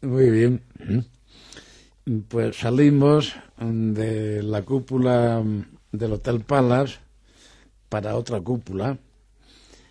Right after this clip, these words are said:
de la estación de, de Atocha, que luego veremos.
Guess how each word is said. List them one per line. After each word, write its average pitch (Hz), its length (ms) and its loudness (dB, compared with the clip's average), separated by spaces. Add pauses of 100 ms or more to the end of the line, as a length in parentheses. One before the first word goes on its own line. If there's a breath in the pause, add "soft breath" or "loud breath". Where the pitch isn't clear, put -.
(160 soft breath)
de 117 280 0
la 117 140 -2
estación 123 500 -2
de, 113 880 2
de 110 220 -2
Atocha, 120 560 2
que 104 100 -6
luego 104 300 0
veremos. 113 580 0